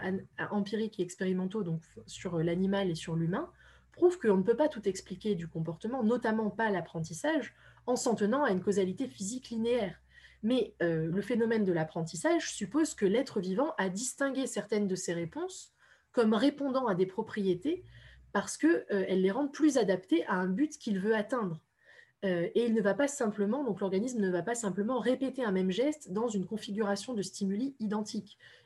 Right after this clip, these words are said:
Il va traiter cette configuration comme une situation et il va y chercher une réponse adaptée en développant des compétences générales. Donc, euh,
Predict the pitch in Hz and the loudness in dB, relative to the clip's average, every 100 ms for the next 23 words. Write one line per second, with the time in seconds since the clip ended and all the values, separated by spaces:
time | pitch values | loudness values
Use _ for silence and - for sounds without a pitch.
0 | - 202 214 214 302 302 294 226 - 208 | -2 2 2 2 2 2 2 0 -2 -8
1 | 196 208 208 240 208 175 170 160 214 - | -2 0 0 -2 -2 -2 -2 -4 -8 -2
2 | 190 175 - 349 - - - _ 294 330 | -2 -2 -6 -8 -8 -20 -20 _ 0 2
3 | 214 190 262 202 214 - 294 190 185 285 | -2 2 2 2 -2 0 0 0 -2 -4
4 | - 233 202 196 190 - 277 - 190 185 | -2 -2 2 0 0 -4 -4 -2 0 2
5 | 190 185 170 269 220 - 170 175 233 247 | 2 0 0 -2 -2 -2 -2 -2 -2 -4
6 | 190 196 196 170 - - _ _ - - | 0 0 0 -4 -8 -16 _ _ -20 -20
7 | - _ 196 214 208 208 175 165 165 | -20 _ 0 2 2 2 2 2 -2